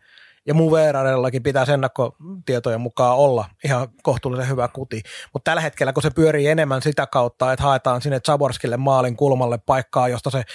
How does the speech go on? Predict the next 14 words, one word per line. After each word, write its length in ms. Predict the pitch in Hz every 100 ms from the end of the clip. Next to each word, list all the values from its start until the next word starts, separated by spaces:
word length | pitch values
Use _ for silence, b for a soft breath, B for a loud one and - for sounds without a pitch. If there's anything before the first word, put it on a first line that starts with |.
| B -
joko 180 | 117 147
itse 280 | 160 165
survoo 460 | 147 160 160 151 147
tai 180 | 151 143
sitten 260 | 147 -
hakee 400 | 143 135 147 139 120 B B -
toiselle 340 | 135 135 135 -
puolelle, 400 | 139 135 131 127
eh, 60 | 131 147 151 226 -
kulm-, 800 | 151 139 175 185 220 202 240 202 _ 240
siitä 200 | 147 139
maalin 340 | 135 139 135
edustalta 420 | 131 131 - 131 135
syöttöä. 580 | 147 139 - 131 123